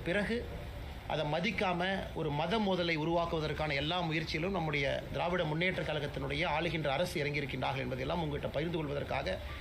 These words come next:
இந்த சந்திப்பு நடந்து கொண்டிருக்கிறது. நண்பர்களே, கொஞ்சம் நாங்க, அஹ், டீட்டெயிலாக அதுல பேசணும்னு நினைக்கிறோம். ஏன்னா, நேரடியா அந்த மதுரை, அஹ், உயர்நீதிமன்றம் கொடுத்திருக்கக்கூடிய தீர்ப்பு, அதன் பிறகு contempt of court, அது உங்களுக்கு தெரியும்.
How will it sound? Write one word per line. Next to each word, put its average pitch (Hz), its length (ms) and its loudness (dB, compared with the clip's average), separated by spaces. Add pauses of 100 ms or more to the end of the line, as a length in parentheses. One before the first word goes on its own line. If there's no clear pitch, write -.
(220)
இந்த 143 120 -2
சந்திப்பு 165 360 -2
நடந்து 139 240 0
கொண்டிருக்கிறது. 123 480 -4 (680)
நண்பர்களே, 208 380 2
கொஞ்சம் 214 280 2
நாங்க, 175 380 2 (200)
அஹ், 160 140 0
டீட்டெயிலாக 202 380 2
அதுல 165 120 2
பேசணும்னு 156 500 0
நினைக்கிறோம். 135 360 -2 (540)
ஏன்னா, 165 120 0 (100)
நேரடியா 196 280 2
அந்த 190 180 2
மதுரை, 165 440 2 (320)
அஹ், 147 240 2
உயர்நீதிமன்றம் 156 720 2
கொடுத்திருக்கக்கூடிய 147 560 -2
தீர்ப்பு, 202 520 0 (400)
அதன் 170 280 0
பிறகு 170 240 2 (100)
contempt 170 340 0
of 160 120 0 (140)
court, 180 240 0
அது 175 100 2
உங்களுக்கு 151 300 -2
தெரியும். 170 320 0